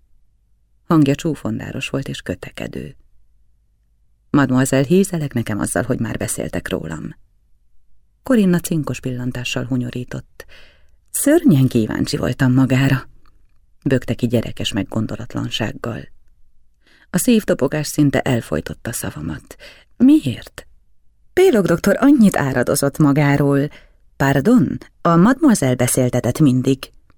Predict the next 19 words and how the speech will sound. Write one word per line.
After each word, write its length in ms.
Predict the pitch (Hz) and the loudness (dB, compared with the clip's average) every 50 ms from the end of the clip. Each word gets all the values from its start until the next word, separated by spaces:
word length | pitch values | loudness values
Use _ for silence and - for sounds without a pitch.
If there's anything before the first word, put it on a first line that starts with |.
| _ _ _ - _ _ - | _ _ _ -20 _ _ -6
vágott 380 | - - 123 120 120 123 127 | -4 -4 -4 -2 -2 -4 -4
közbe 280 | - - - - - - | -4 -6 -8 -6 -6 -6
Pélog 360 | - - 131 123 120 123 - | -4 -2 -2 -2 -2 -4 -4
zavartan, 640 | - - 131 123 123 123 123 - - 131 127 123 135 - - - - - - _ _ | -4 -4 -4 -2 -2 -4 -6 -6 -4 -4 -4 -4 -4 -6 -14 -20 -20 -20 -20 _ _
de 180 | - 185 202 202 | -4 0 2 4
én 100 | 208 214 | 6 6
meg 140 | 233 254 254 | 6 4 4
tudtam 400 | - 226 214 - - 170 165 156 | 0 -4 -4 -2 0 2 4 4
volna 260 | 147 147 143 139 131 - | 4 4 4 2 2 2
ölelni 460 | - 147 135 135 131 127 127 131 123 - | 0 0 0 0 0 0 0 0 -2 -2
azért, 360 | - - 165 - 143 135 - | -2 -4 -4 -2 -4 -4 -4
hogy 200 | - 135 - - | -8 -12 -12 -6
Corinna 420 | - - 170 156 139 127 123 123 | -2 0 2 2 2 2 2 0
érdeklődését 840 | - - 117 117 - 113 113 - - 110 113 101 101 - - - - - | -2 -4 -6 -6 -6 -8 -8 -6 -6 -4 -2 -2 -2 -2 -4 -10 -12 -10
felkeltette 680 | - - - - - - - - - - - - - | -10 -10 -10 -8 -6 -8 -6 -6 -8 -10 -8 -6 -6
irántam. 760 | 85 78 92 - 76 78 - - - - 82 76 82 - - _ _ _ _ _ _ _ _ _ _ _ _ _ _ _ _ _ _ _ - _ _ _ _ _ | -4 -4 -6 -6 -6 -8 -10 -8 -8 -8 -6 -6 -8 -12 -16 _ _ _ _ _ _ _ _ _ _ _ _ _ _ _ _ _ _ _ -20 _ _ _ _ _
Corinna 380 | _ - 269 240 196 170 165 165 | _ -2 0 2 4 4 2 2
félrehajtott 640 | - 208 196 190 - 160 151 156 156 147 - 147 - | 2 0 0 0 0 -2 -4 -4 -6 -4 -6 -8 -8
fejjel, 440 | - - 143 139 135 139 143 143 | -6 -4 -4 -2 -2 -2 -2 -2